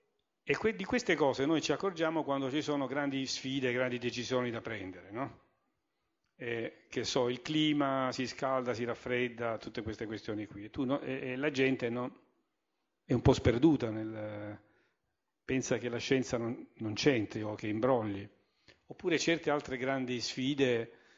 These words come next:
diciamo, a volte referendarie, no? Dove, cioè, non c'è, come dire, una consapevolezza scientifica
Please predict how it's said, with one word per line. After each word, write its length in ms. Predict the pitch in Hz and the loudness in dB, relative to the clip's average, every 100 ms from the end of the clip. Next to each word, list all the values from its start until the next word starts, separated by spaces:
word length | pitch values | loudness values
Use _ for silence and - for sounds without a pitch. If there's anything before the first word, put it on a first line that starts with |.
| _ - | _ -12
diciamo, 320 | 120 131 123 | 0 2 2
a 40 | |
volte 260 | 123 139 135 | 2 2 2
referendarie, 800 | 120 127 110 123 131 98 95 104 | 0 -2 -2 -2 -2 -4 -6 -4
no? 220 | 127 120 | -2 -2
Dove, 400 | 123 117 117 - - _ _ _ _ - | -2 -2 -2 -6 -12 _ _ _ _ -10
cioè, 300 | - 127 123 | 0 2 2
non 260 | 127 139 | 2 4
c'è, 560 | 135 - 160 135 - - | 4 6 6 4 -2 -12
come 220 | - 131 | -6 -2
dire, 180 | 135 147 | 2 2
una 180 | 127 123 | 2 -2
consapevolezza 800 | 143 135 143 139 156 151 131 123 | -2 -2 0 2 4 4 2 -2
scientifica 880 | 113 160 151 139 123 123 120 120 | -2 -2 -2 -4 -4 -4 -4 -4